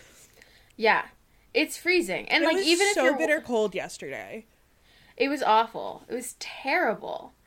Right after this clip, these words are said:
Speaker 2: It was,
Speaker 1: Um,
Speaker 2: so it was in the mid-twenties temperature-wise, but with wind chill, it was in the low teens Fahrenheit.
Speaker 1: Yeah.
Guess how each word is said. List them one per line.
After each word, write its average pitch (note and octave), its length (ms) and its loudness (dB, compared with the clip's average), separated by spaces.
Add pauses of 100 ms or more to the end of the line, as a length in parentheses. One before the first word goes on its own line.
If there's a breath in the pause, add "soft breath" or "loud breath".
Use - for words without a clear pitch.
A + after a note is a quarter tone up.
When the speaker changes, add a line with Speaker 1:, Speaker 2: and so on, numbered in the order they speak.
(420 soft breath)
Speaker 2:
It B3+ 40 2
was, A3 480 4
Speaker 1:
Um, D#3+ 40 -10
Speaker 2:
so E4+ 180 -2
it D4+ 120 -4
was D#4+ 240 -4
in E4+ 200 -2
the G4+ 180 0
mid-twenties B3 1300 -4 (100)
temperature-wise, G#3 800 -4 (220 soft breath)
but - 120 4
with C4 160 -6
wind F4 300 0
chill, D4+ 320 4
it A3+ 60 4
was A#3 180 -2
in A#3+ 140 -2
the A3 120 0
low A#3 420 2
teens G3 920 0 (320)
Fahrenheit. G3+ 380 2
Speaker 1:
Yeah. G3 300 2